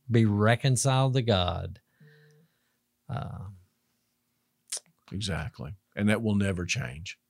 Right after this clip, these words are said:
Speaker 1: Right.
Speaker 2: They'll never change until, well, it won't even change in eternity. We'll just
Speaker 1: Right.
Speaker 2: celebrate it a different way.
Speaker 1: Absolutely.
Speaker 2: <laughs>
Speaker 1: Absolutely.
Speaker 2: We'll just celebrate it differently. So, yeah, so,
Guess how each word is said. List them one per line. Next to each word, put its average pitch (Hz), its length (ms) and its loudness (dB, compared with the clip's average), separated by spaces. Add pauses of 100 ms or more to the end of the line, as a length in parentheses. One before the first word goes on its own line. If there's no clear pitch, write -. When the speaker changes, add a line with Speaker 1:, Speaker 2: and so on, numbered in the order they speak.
Speaker 1:
Right. 101 300 0 (560)
Speaker 2:
They'll 117 120 0
never 117 260 4
change 113 480 4
until, 101 480 0 (300)
well, 131 120 4
it 131 40 6
won't 139 160 8
even 113 180 8
change 110 380 4
in 104 80 2
eternity. 98 560 0
We'll 101 180 0
just 156 240 6
Speaker 1:
Right. 107 80 4
Speaker 2:
celebrate 101 480 2
it 92 100 -6
a 90 60 -4
different 90 400 2
way. 101 380 0
Speaker 1:
Absolutely. - 380 4
Speaker 2:
<laughs> - 80 -
Speaker 1:
Absolutely. 95 480 0 (100)
Speaker 2:
We'll 104 80 2
just 104 260 2
celebrate 92 480 -2
it 92 100 -10
differently. 107 340 0
So, 185 140 4
yeah, 190 140 8
so, 156 420 8